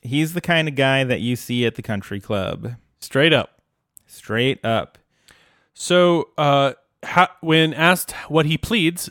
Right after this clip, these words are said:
Speaker 2: Bender pleads, "Not Santa." Uh, z-, pr-, the professor says,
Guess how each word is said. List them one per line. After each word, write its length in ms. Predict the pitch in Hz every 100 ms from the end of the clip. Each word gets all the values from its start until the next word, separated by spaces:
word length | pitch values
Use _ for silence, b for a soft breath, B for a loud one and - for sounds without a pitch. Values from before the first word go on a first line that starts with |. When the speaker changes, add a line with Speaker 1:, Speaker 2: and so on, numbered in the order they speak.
| -
Speaker 2:
Bender 360 | 165 170 160
pleads, 440 | 151 - 131 123 139
"Not 280 | 160 208 -
Santa." 600 | - 214 180 - - - _ _ _ _ _ -
Uh, 280 | 143 127 113 _ 160
z-, 140 | 143 - 139
pr-, 100 | 147
the 140 | 135
professor 380 | 143 - 185 135
says, 260 | 143 131